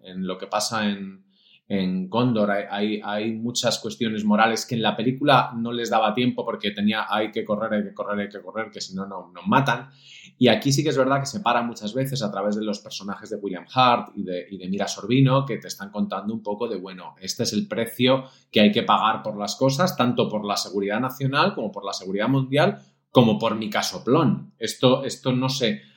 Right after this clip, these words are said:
la serie nunca, nunca lo evade. Yo simplemente espero eso, que, que sea digna sucesora de sí misma, de su primera temporada,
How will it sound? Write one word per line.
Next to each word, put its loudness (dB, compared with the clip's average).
la 6
serie 4
nunca, 4
nunca 6
lo 6
evade. -2
Yo 0
simplemente 2
espero -2
eso, -6
que, -6
que -4
sea 4
digna 4
sucesora -2
de -10
sí 0
misma, 0
de -8
su -14
primera -8
temporada, -2